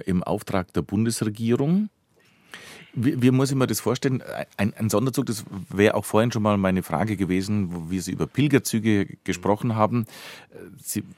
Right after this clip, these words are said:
ein Sonderzug, wie der Name sagt, sch-, fährt speziell. Also er muss ja, äh,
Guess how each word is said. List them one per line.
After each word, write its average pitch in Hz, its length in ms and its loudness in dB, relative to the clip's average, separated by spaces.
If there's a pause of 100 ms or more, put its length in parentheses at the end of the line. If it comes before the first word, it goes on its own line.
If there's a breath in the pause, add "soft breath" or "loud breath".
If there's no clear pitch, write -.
(120)
ein 87 140 0
Sonderzug, 123 840 2
wie - 100 -6
der - 120 -4
Name 64 280 -4
sagt, - 580 0
sch-, - 380 -12
fährt - 420 0
speziell. 90 760 2
Also 80 220 -6
er 85 120 -2
muss 98 260 -2
ja, 92 280 2 (600 loud breath)
äh, - 140 -12